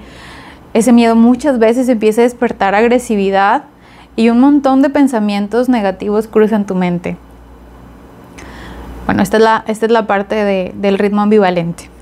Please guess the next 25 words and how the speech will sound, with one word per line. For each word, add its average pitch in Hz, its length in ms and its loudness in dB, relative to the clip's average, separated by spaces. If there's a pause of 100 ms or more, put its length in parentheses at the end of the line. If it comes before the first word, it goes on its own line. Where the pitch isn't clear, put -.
Y 214 160 2
ahora, 220 480 0 (320)
si 214 160 -8
tu 220 100 -4
respuesta 214 540 -4
fue 214 360 2
un 214 220 -2
definitivo 196 640 -2
no, 196 300 0 (920)
esto 226 200 0
podría 240 300 2
revelarnos 226 800 0 (720)
que 240 140 0
tu 247 120 0
ritmo 233 500 2
o 214 40 2
el 202 80 0
ritmo 190 220 -6
al 196 100 -6
que - 80 -2
danzas 247 380 2
es 240 160 0
un 262 100 6
ritmo 262 300 2
evitativo. 254 580 0